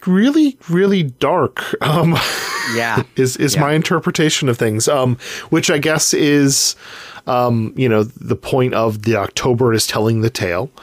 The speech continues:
Speaker 1: It says to me a lot about the best way to deal with monsters sometimes is to not particularly show them, which is something that we see again and again in literature as well as in, um,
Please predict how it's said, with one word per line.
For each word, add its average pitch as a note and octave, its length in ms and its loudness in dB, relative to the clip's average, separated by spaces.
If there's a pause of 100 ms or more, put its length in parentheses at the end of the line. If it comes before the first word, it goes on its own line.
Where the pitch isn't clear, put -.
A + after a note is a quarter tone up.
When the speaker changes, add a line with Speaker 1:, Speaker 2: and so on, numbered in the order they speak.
(340)
Speaker 1:
It G#2+ 220 0 (280)
says B2+ 320 0
to C#3+ 100 0
me A#2+ 120 2
a G#2+ 80 4
lot G#2 440 2
about F#2+ 480 0 (480)
the B2+ 100 0
best B2+ 320 0
way B2+ 160 4
to B2 200 0
deal A#2+ 380 2
with A#2+ 220 2
monsters G#2+ 560 0
sometimes F#2+ 600 -2
is F2+ 120 -4
to G2 160 -4
not F#2+ 520 -2 (140)
particularly F#2 480 -4
show G2 280 0
them, G#2 200 -4
which - 160 -8
is F2+ 100 -2
something F#2 340 -4
that F2+ 120 -2
we F#2+ 80 -4
see F2+ 480 -4 (360)
again G#2+ 240 0
and G#2 100 0
again F#2+ 200 -2
in F2 120 -6
literature G#2 520 0
as F#2 200 -4
well F#2+ 340 0
as F2 560 -2
in, E2+ 380 -6 (440)
um, E2+ 400 -4